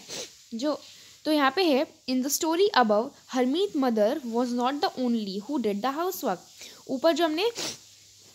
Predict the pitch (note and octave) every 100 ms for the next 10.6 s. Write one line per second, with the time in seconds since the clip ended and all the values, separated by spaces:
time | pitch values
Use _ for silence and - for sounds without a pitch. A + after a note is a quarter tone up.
0 | - - - - F#4+ F#4+ A4 G#4+ B3+ A3+
1 | F#3 C4+ - D#4+ F#4 G4+ G4 - - -
2 | B3+ B3+ C4+ D#4+ - E4+ E4+ B3+ C4+ E4
3 | E4 C#4+ E4+ D4+ A#3+ C#4+ F4 E4+ C#4+ D4+
4 | C4 A#3+ A#3 A3+ A3 G3 G3 G3 F3+ E3+
5 | - - - - - A#3 A#3+ C4+ F#4 A4
6 | - - - - - A3+ A3 A3 A3+ A3+
7 | C4 D#4 D4+ A#3+ A#3 A3 A3+ C4+ E4+ F#4
8 | B3+ G3+ A#3 A#3 A#3+ A3+ G#3+ G#3 - C#4
9 | - F3+ - - - _ - - G#3 B3+
10 | E4 D#4+ E4 E4 E4